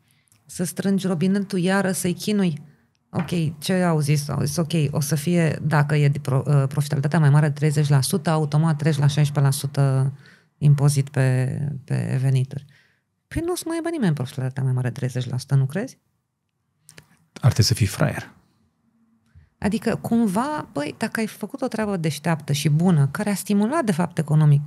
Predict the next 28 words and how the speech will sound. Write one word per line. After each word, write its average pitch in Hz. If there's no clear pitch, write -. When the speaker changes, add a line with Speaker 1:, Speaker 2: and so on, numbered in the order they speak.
Speaker 1:
de 233
ce -
naiba 247
să -
te -
întorci? 208
Aia 110
mi 101
se -
Speaker 2:
Penalizăm 101
Speaker 1:
pare 143
Speaker 2:
performanța. 131
Speaker 1:
dureros. -
E 180
dureros. 165
Speaker 2:
Deci -
pe -
Speaker 1:
Un 147
Speaker 2:
cei 139
Speaker 1:
pic. 143
Speaker 2:
care 117
știu -
să 143
facă 107
bani 107
o 131
să-i 123
pedepsim. 117